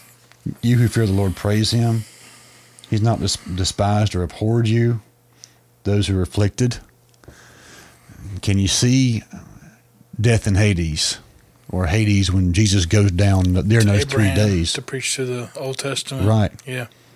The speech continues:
Speaker 1: He goes down there and, and preaches the word to them. "From you comes my praises in the great congregations. My vows I perform for,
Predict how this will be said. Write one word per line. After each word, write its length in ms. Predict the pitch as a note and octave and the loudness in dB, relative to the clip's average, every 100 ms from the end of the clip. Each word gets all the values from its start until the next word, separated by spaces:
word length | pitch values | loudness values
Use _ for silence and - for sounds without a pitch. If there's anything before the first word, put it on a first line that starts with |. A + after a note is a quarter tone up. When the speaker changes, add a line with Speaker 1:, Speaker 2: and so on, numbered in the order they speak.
| - | -6
Speaker 1:
He 60 | A2 | -2
goes 220 | A2+ A#2 | 2 2
down 260 | G2+ A2+ A2 | 2 2 2
there 160 | G#2+ | 2
and, 160 | G#2 G2 | 0 0
and 160 | F#2+ | -2
preaches 400 | F#2 C3+ C3+ B2 | 0 -2 0 -2
the 140 | G#2+ A2 | -2 0
word 280 | G#2 G#2 F#2 | 0 0 -2
to 100 | G#2 | -2
them. 240 | F#2 F#2 E2+ - - - | 0 -2 -4 -8 -20 -12
"From 200 | - B2 | -2 2
you 160 | A#2+ C#3+ | 4 2
comes 300 | - C3+ G2+ | 2 0 2
my 200 | A2 G#2 | 2 0
praises 440 | G#2 A#2 A#2 G#2 | 0 2 2 2
in 80 | G2+ | 2
the 60 | F#2 | 2
great 220 | A#2 G2 | 0 -2
congregations. 580 | - A2 G2+ G#2 G2 F#2+ | -2 0 2 0 0 0
My 220 | G2 F#2+ | 0 0
vows 480 | E2+ G#2 A2 A2 G2 | 0 0 2 0 0
I 100 | F#2+ | -2
perform 440 | E2+ - G#2 G2 | -4 -4 -2 -2
for, 220 | F2 - | -2 -6